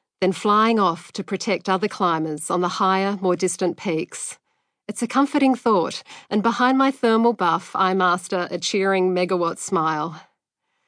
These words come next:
So far, we've kept a searing schedule.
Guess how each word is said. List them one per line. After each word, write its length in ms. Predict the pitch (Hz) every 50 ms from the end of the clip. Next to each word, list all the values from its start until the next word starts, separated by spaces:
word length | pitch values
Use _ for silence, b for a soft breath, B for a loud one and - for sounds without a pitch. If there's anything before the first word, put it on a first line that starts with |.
| _ _ _ _ _ _ _ _ _ _
So 280 | - - - 240 262 262
far, 420 | - - 208 185 170 156 160 170
we've 220 | 170 196 190 -
kept 240 | - - 185 - -
a 40 | 190
searing 460 | - - - 208 202 202 208 202 208
schedule. 760 | 196 - - - 190 175 165 - 180 165 156 156 170 180